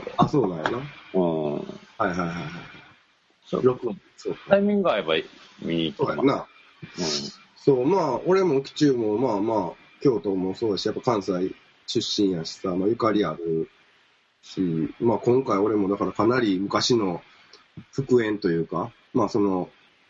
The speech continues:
Speaker 1: 行ってた大学のギャラリーでやるとかもまさにそうやし、
Speaker 2: まあね。
Speaker 1: うん、かなりちょっと感慨深いとこも、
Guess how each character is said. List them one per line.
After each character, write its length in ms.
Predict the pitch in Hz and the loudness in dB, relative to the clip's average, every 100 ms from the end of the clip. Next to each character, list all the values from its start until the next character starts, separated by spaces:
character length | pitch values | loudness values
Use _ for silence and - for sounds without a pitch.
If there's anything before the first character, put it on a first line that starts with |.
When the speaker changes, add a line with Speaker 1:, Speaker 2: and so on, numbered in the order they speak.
| - - | -10 -2
Speaker 1:
行 100 | 120 | 2
っ 20 | |
て 80 | 123 | 2
た 120 | 110 | 2
大 160 | 101 101 | 2 2
学 160 | 98 | 2
の 80 | 104 | 2
ギ 80 | 107 | 2
ャ 40 | 120 | 2
ラ 100 | 120 | 2
リ 140 | 113 | 2
ー 20 | |
で 80 | 107 | 2
や 80 | 120 | 2
る 100 | 123 | 0
と 100 | 101 | 0
か 100 | 90 | 0
も 220 | 85 87 - | 0 -2 -2
ま 120 | 95 | 0
さ 100 | 101 | 0
に 80 | 85 | 0
そ 180 | 95 82 | 0 0
う 40 | |
や 60 | 78 | 0
し、 400 | - 82 78 69 - | -4 -2 -2 -2 -4
Speaker 2:
ま 160 | 92 80 | -2 0
あ 80 | 69 | -2
ね。 260 | 76 76 - | -4 -6 -6
Speaker 1:
う 340 | 110 107 98 92 | 0 2 4 0
ん、 80 | - - 90 - | -4 -10 -6 0
か 120 | 113 | 2
な 120 | 117 | 2
り 60 | 101 | 0
ち 60 | |
ょ 40 | 101 | -2
っ 20 | |
と 60 | 98 | 0
感 260 | 110 101 | 2 2
慨 200 | 101 98 | 2 0
深 300 | 92 92 87 | 0 0 0
い 80 | 82 | 0
と 80 | 92 | -2
こ 140 | 87 | -2
も、 420 | 82 80 80 80 | 0 -2 -4 -6